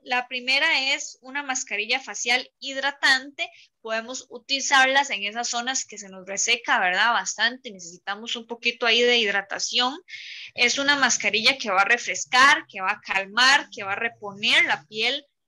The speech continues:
deshidratada, áspera y sin brillo. La podemos utilizar diez minutos. Y la otra es una mascarilla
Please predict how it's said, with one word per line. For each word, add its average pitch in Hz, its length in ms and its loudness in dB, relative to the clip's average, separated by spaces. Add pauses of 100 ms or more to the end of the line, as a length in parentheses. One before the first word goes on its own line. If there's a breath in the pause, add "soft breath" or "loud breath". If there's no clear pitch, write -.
deshidratada, 214 1000 2
áspera 311 480 -4 (580 soft breath)
y 339 460 0
sin 214 380 -12
brillo. 262 500 -2
La 214 180 -6
podemos 226 360 -6
utilizar 208 580 -4
diez 233 320 0
minutos. 294 640 -6 (600 loud breath)
Y 359 420 6
la 330 200 8
otra 311 300 6 (160)
es 233 160 -8
una 277 180 -2
mascarilla 240 640 -4